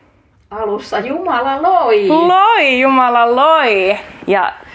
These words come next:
Speaker 2: sehän kertoo meille, että Jumala on luova ja hän on luonut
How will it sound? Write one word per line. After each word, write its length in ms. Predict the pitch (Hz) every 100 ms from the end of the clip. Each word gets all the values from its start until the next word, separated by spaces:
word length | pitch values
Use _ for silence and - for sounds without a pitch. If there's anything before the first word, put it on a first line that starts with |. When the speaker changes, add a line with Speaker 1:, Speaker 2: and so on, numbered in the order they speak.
| - -
Speaker 2:
sehän 260 | 247 247
kertoo 420 | 202 240 233 202 190
meille, 220 | 190 185
että 140 | 180
Jumala 340 | 240 208 190 -
on 240 | 175 175 -
luova 580 | 104 98 95 92 90 170 - - _ _ -
ja 120 | 180
hän 300 | - 185 175
on 160 | 180 175
luonut 340 | 170 143 -